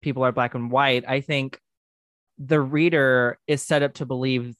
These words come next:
that that's how it is because we have the Avatar, who is the beacon of all goodness,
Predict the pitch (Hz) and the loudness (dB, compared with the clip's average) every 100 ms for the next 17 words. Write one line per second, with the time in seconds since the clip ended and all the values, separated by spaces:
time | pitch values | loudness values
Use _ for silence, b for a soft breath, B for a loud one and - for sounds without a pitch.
0 | _ 135 117 127 123 - - 131 123 - | _ -4 0 -2 -2 -14 -4 0 0 0
1 | 131 120 120 131 135 139 127 120 131 123 | -2 -2 -6 -8 -6 -2 -2 -2 -4 -4
2 | 127 156 185 202 202 175 165 160 143 135 | -4 -2 0 0 0 2 2 0 -2 -4
3 | 127 131 156 165 170 143 135 131 127 147 | -6 -4 0 0 0 -2 0 0 2 -2
4 | 143 139 143 - | 0 0 0 -4